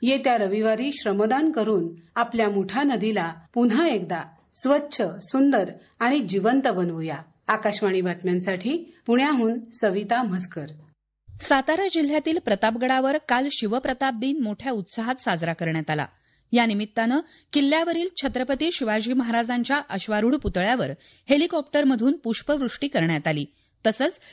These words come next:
Speaker 2: छत्रपती शिवाजी महाराजांची मूर्ती ठेवलेल्या पालखीची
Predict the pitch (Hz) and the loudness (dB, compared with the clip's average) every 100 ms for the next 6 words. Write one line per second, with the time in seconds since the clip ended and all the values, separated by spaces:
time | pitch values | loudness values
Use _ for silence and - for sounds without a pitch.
0 | _ - 285 339 349 339 392 - 226 240 | _ 0 2 2 2 2 0 0 -2 0
1 | 269 262 254 254 269 262 320 330 214 208 | 0 0 0 0 0 0 0 0 0 -2
2 | 254 240 214 214 214 214 180 185 226 285 | -4 -2 -2 0 -2 -2 -2 -2 -2 -2
3 | 180 | -2